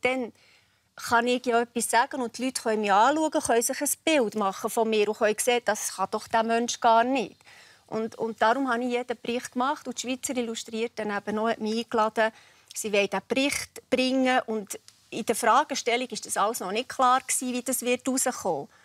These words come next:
Und nachher wird auch, dass ich auf, auf dem Titelblatt, äh, komme, total vergrenzt, total schlechtes Weg, logischerweise. Von dem war auch nicht die Rede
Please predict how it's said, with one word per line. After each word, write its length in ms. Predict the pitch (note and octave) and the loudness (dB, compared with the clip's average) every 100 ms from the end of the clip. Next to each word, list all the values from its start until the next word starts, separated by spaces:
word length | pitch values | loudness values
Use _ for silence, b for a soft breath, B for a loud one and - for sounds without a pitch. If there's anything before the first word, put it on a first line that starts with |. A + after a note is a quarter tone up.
| b b b b | b b b b
Und 120 | G#3+ | -2
nachher 380 | G#3+ B3+ B3 A3 | -2 0 -2 0
wird 300 | G#3+ A3 - | -2 -2 0
auch, 260 | A#3 B3+ - | 4 2 0
dass 180 | - A3+ | -6 -2
ich 60 | A#3+ | -2
auf, 140 | G#3+ - - | -4 -10 -10
auf 120 | A#3+ B3 | -8 -4
dem 100 | A3+ | 0
Titelblatt, 600 | C4+ - D4+ C#4 B3+ C4+ _ - | 0 0 -2 2 2 2 _ -4
äh, 460 | - A3+ A3 A3 - | 0 4 4 2 -2
komme, 560 | - C4+ C4+ C#4 C#4 C#4+ _ _ _ _ - - | 0 2 4 2 0 -4 _ _ _ _ -20 0
total 440 | B3 A#3+ - A3 B3 | 2 2 4 4 2
vergrenzt, 640 | A#3+ - G#3 G#3+ A#3+ A#3+ - | 0 4 4 4 0 -4 -2
total 460 | A#3 A#3+ - E3 A#3 | 0 0 2 2 2
schlechtes 600 | G3 G3 A#3 - - G3+ | 2 2 2 -4 -6 2
Weg, 300 | G3+ C4 A#3+ | 2 2 0
logischerweise. 840 | A3 B3 C#4 - A#3 A#3+ B3 - - B B B | -4 -4 -6 -8 -4 -4 -2 -6 -10 B B B
Von 160 | - A3+ | -2 2
dem 220 | A#3 A3+ | 2 2
war 200 | G#3 B3 | 0 2
auch 40 | |
nicht 220 | D#4 D4+ | 2 2
die 60 | - | 2
Rede 260 | D4 D4+ | 4 4